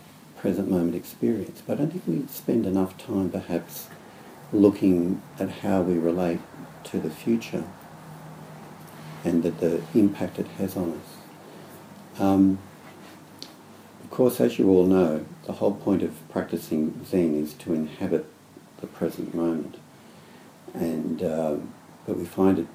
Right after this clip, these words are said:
very difficult to do that because we're nearly always projecting into the future and living in the future instead. And you may remember a few Tuesdays ago, if you were here,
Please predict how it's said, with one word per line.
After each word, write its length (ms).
very 240
difficult 380
to 80
do 220
that 220
because 520
we're 80
nearly 360
always 680
projecting 560
into 260
the 100
future 520
and 160
living 220
in 200
the 60
future 520
instead. 560
And 380
you 60
may 160
remember 420
a 60
few 440
Tuesdays 640
ago, 280
if 140
you 60
were 80
here, 320